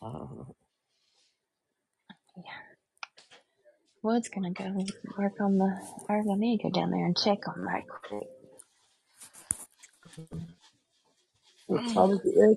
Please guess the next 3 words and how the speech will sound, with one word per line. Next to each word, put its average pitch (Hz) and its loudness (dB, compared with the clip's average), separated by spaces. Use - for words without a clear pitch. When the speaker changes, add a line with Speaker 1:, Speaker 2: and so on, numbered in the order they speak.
Speaker 1:
Cass? 285 4
okay. - 0
Cass? 220 6